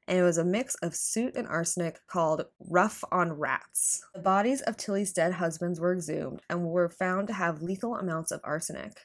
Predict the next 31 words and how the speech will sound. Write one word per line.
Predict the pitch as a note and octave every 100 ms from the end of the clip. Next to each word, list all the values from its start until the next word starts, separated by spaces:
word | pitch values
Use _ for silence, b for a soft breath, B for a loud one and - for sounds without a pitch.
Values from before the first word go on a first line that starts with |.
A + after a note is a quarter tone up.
| _ _ -
Both | G#3+ C#4+ -
Tilly | - G3+ G3 G3+
and | - F3 F#3+
Nellie | E3 D3 D3+
were | D3+
put | D#3+ G3+
on | - G#3+
trial | - D#3 C#3+ D3+
with | D#3 -
a | -
judge, | D#3 D#3+ D3+ D3+ -
Marcus | E3+ D#3+ E3+ G#3 -
Kavanaugh, | F#3 D#3+ - - - - _ _ _ _
who | G#3+
was | G3+ F#3 -
a | F#3
big | E3+ G#3 A3
fan | A3+ D#3 C#3 -
of | D#3+
the | E3
death | A3+ B3
penalty. | - - E3+ - G3+ _ -
At | F#3+
the | F3
trial, | - A#3 A#3+ F#3+ E3+ F3 -
Tilly | - A3 G#3+ A#3+
wore | G3 F3+
the | F3
same | E3+ - F3+ G3+
black | F3+ F3 D3
hat | - G3 F3 D#3+